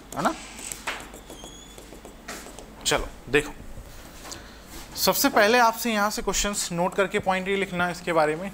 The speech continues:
Note करके point ये लिखना कि figure तो देख लें, figure कैसे हैं?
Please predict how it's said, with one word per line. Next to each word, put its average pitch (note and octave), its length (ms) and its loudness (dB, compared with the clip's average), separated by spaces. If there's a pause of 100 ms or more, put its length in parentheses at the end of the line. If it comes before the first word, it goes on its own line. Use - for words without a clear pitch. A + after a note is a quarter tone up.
Note D3 240 -4
करके E3 280 -2
point D3+ 300 -2
ये D3+ 80 -2
लिखना C#3+ 360 -2 (920)
कि G#3+ 260 2 (520)
figure G#3 340 4
तो B3+ 100 4
देख A3+ 240 0
लें, C#4 140 0
figure G#3 320 2
कैसे G3+ 280 2
हैं? G#3+ 180 -4